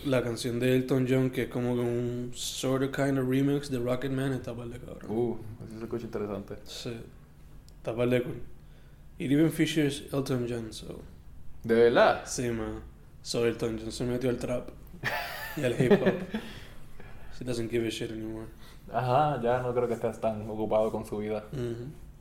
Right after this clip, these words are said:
Speaker 1: Aunque también ahora va a salir Rocket Man, so quizás está dando un poquito de promo ahí. Como que miren, recuerden.
Speaker 2: Papi, el media game.
Speaker 1: Ujú.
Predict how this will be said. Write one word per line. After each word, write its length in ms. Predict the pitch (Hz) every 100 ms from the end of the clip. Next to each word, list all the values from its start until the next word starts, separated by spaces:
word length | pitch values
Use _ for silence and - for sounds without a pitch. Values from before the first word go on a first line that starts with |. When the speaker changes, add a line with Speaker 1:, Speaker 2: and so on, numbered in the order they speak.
| -
Speaker 1:
Aunque 220 | 135 131
también 280 | 123 120 123
ahora 220 | 139 151
va 80 | 147
a 20 |
salir 300 | 147 135 135
Rocket 320 | 131 131 131 117
Man, 180 | 113
so 120 | 110 117
quizás 180 | 113 120
está 160 | -
dando 140 | 123 120
un 60 | 120
poquito 240 | 120 120
de 60 | 120
promo 320 | 120 117 113
ahí. 100 | 117 - - - - - - -
Como 120 | 123
que 80 | 117
miren, 220 | 131 123
recuerden. 520 | 120 135 139 143 139 - - - - - - - - - - - -
Speaker 2:
Papi, 320 | 90 92 - -
el 140 | 98
media 320 | 101 110 107 98
game. 240 | 95 87 - 131
Speaker 1:
Ujú. 580 | 120 120 120 139 151